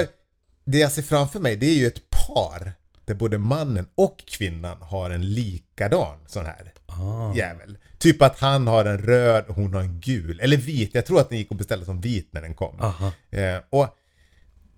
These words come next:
Speaker 2: det här är ju naturligtvis samma typ av par som kör liksom en mintgrön Corvette C fem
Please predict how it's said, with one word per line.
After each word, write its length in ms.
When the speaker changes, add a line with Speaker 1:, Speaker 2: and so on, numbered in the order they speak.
Speaker 2:
det 80
här 360
är 140
ju 180
naturligtvis 540
samma 460
typ 400
av 80
par 520
som 200
kör 300
liksom 280
en 180
mintgrön 880
Corvette 460
C 360
fem 300